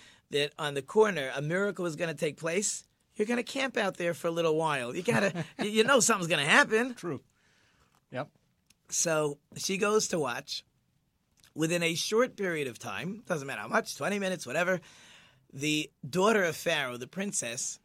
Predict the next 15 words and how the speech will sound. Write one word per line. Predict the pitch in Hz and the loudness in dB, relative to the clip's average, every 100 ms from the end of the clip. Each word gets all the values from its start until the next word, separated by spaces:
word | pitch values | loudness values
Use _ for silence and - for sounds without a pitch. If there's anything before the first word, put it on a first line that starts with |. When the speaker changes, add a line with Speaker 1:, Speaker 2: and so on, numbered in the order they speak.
| - | -10
Speaker 1:
goes | 123 139 139 | -4 -4 -2
down | 147 139 | -4 -4
to | 127 | -8
the | 117 | -10
river. | 98 - - _ _ 180 143 | -10 -14 -20 _ _ -20 -14
Speaker 2:
Never | 101 95 | -12 -8
Speaker 1:
She, | - | -6
Speaker 2:
feeding. | 139 120 - - | -6 -8 -10 -6
Speaker 1:
she | - 143 | -4 0
sees, | - 208 214 175 135 104 - _ _ | 0 2 4 2 0 -4 -12 _ _
she | - 127 | -10 -6
sees | - 196 147 | -2 -2 -4
this | 123 | -8
basket. | - 123 127 - 214 - | -8 -6 -6 -2 -2 -2
She | 139 123 | -6 -6